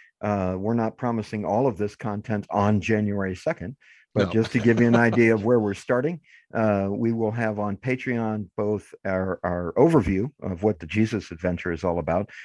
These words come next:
Speaker 1: and also we'll have a brief, uh, roadmap, uh, of, uh, where we're going and, uh, what we're discussing and what we're exploring together.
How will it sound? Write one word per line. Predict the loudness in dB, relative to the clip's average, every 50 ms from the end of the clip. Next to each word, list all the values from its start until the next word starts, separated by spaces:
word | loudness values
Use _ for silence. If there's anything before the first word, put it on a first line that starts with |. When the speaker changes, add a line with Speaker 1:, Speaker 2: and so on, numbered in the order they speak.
| -10 -2
Speaker 1:
and | 2 4
also | 6 6 4 4 4 4 6
we'll | 6 4 4 4
have | 4 2 2 2
a | 2 0
brief, | 0 0 0 0 0 -2 -4
uh, | -2 -2 -2 -2
roadmap, | 0 2 2 2 2 0 -4 -8 -8 -10 _ _ _ _ _ _ -20 _ _ _
uh, | -6 -4 -4 -4 -4 -6 -6 -8 -8 -6
of, | -4 -4 -4 -4 -6
uh, | -4 -2 -2 -2 -2
where | 2 4 6 6 6
we're | 6 4
going | 4 4 4 4 2 2 0 -2 -2
and, | -4 -4 -4 -6 -6 -8 -8 -6
uh, | -4 -4 -4 -4 -6 -8 -10 -10
what | _ 0 0 2 2
we're | 0 -2
discussing | -2 -4 -8 -4 -2 -2 -2 -2 -4 -6 -6 -4
and | -4 -2
what | -2 -2 -2
we're | 0 -2 -2
exploring | -2 -6 -8 -4 -2 -2 -2 -2 -4 -6
together. | -8 -10 -10 -10 -10 -10 -14 -20